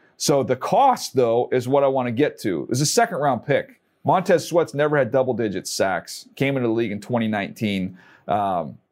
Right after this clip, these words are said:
you know, you look at the sack total numbers, and I know there's more to it than just sacks, but seven, nine, five, eight, six and a half. Um, A, do you like the trade for the, uh, for the Bears? And B, was it, was it too much that they gave up?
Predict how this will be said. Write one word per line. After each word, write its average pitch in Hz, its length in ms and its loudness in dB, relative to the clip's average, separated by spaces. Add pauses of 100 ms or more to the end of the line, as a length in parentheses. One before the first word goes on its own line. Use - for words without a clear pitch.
(180)
you 104 80 -4
know, 82 100 0
you 101 140 0
look 131 100 2
at 120 60 -2
the 101 60 -6
sack - 340 -2
total 95 180 0
numbers, 95 300 -4
and 117 100 0
I 113 60 0
know 113 220 0
there's 101 200 -6
more 101 220 -2
to 101 160 -2
it 80 40 -6
than 85 120 -6
just - 200 -6
sacks, 80 300 -2
but - 140 -10
seven, 131 560 0
nine, 110 400 -4
five, 98 580 -2
eight, 98 340 -4
six - 220 -6
and 82 100 -2
a - 40 -6
half. 85 360 -4 (320)
Um, 87 440 -2 (240)
A, 160 160 4
do 165 40 -2
you 139 120 2
like 131 180 0
the 120 60 -8
trade 110 560 -2 (520)
for - 200 -2
the, 98 280 0
uh, 85 300 0 (280)
for 120 200 -2
the 107 80 0
Bears? 98 640 -2 (360)
And 110 240 0
B, 131 240 2
was 123 200 -2
it, - 180 -6
was 120 160 0
it - 100 -16
too 151 140 0
much - 440 -4 (480)
that 113 100 -8
they 101 100 0
gave 98 220 0
up? - 180 -4